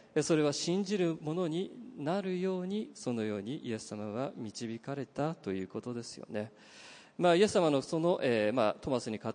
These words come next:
りかけた、えー、その言葉もそうですけれども、イエス様が、えー、トマスに現れてくれた。まあ、トマスだけではないですよね。この弟子たちに現れてくれた。えー、そのことそのものが、不信仰の中にあるのではなく、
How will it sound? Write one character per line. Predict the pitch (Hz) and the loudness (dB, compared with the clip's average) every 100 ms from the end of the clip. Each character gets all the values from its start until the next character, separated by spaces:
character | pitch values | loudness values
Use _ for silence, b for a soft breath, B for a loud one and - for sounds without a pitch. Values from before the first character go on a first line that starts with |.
| 135 | 0
り | 131 | 0
か | 131 147 | 0 -2
け | 127 | -2
た、 | - 151 160 - | 2 2 2 0
え | |
ー、 | 113 | -6
そ | 139 | -2
の | 147 185 | -2 -2
言 | - 123 151 | -2 0 2
葉 | 214 | 2
も | 123 | 2
そ | 110 208 | -2 0
う | 254 | 2
で | 123 | 2
す | - | 2
け | 101 | -2
れ | 98 | -2
ど | 92 | -4
も、 | 87 - _ _ _ _ - | -8 -16 _ _ _ _ 0
イ | 151 | 6
エ | 160 | 6
ス | 160 | 6
様 | 131 120 | 2 2
が、 | 120 147 160 B B B | 4 2 0 B B B
え | 127 | 2
ー、 | 117 | 4
ト | 185 | 2
マ | 185 | 2
ス | - | 2
に | 165 180 | 0 2
現 | 139 135 170 196 190 | 2 2 2 2 2
れ | 139 | 2
て | 175 180 | 0 -2
く | 120 | -2
れ | 107 | 0
た。 | 101 | 0
ま | 139 | 2
あ、 | 131 | 4
ト | 185 | 4
マ | 220 | 2
ス | 120 | 2
だ | 104 | 0
け | 135 | 0
で | 202 | 2
は | 143 | 2
な | 101 101 | 2 0
い | 175 | -2
で | 156 | -4
す | - | -6
よ | 101 | -4
ね。 | 107 120 | -4 -2
こ | - | 4
の | 180 | 6
弟 | 156 175 | 8 6
子 | |
た | 233 | 6
ち | 196 220 | 4 4
に | 226 | 4
現 | 147 175 208 247 | 4 4 4 4
れ | 196 | 2
て | 139 | 0
く | 120 | 0
れ | 110 | 0
た。 | 110 101 - B B | 0 -2 -2 B B
え | 160 | 0
ー、 | |
そ | - 214 | 2 2
の | 294 | 2
こ | 294 294 | 2 0
と | - 247 - | 4 2 2
そ | 202 | 0
の | 190 | 2
も | 226 240 | 4 4
の | 160 | 4
が、 | 135 143 101 - B B B B | 4 6 4 2 B B B B
不 | 202 | 0
信 | - 302 311 | 2 4 4
仰 | 285 185 | 6 6
の | 131 | 6
中 | 123 208 - 202 | 4 2 2 0
に | 123 - | 2 0
あ | 147 | 0
る | 226 | 2
の | 151 117 | 2 2
で | 165 | 2
は | 147 | 2
な | 117 139 | 2 0
く、 | - 123 98 | 0 0 0